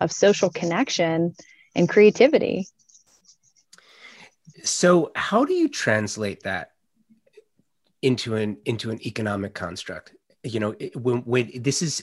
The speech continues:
Speaker 2: and I know you get this all the time, where is the, where are the through lines? I, I think that when it comes to in-, investing in art,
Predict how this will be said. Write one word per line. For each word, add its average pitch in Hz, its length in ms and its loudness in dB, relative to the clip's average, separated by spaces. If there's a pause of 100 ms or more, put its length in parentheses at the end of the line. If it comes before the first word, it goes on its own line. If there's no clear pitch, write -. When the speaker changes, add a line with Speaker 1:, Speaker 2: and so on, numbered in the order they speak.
Speaker 2:
and 151 140 4
I 147 60 6
know 165 160 4
you 185 140 2
get 139 200 0
this 127 180 -2
all 110 200 -4
the 101 100 -8
time, 104 320 -4 (1600)
where 160 480 2
is 151 240 2
the, 101 380 -2 (520)
where 143 280 -2
are 175 60 -2
the 131 120 -8
through 120 300 -4
lines? 92 440 -6
I, 131 80 -8
I 123 160 -4
think 233 320 -4
that 120 260 -2
when 117 220 -4
it 110 60 -2
comes 135 320 -6
to 120 160 -4
in-, 95 240 -6 (300)
investing 101 640 -4
in 90 140 -8
art, 87 340 -14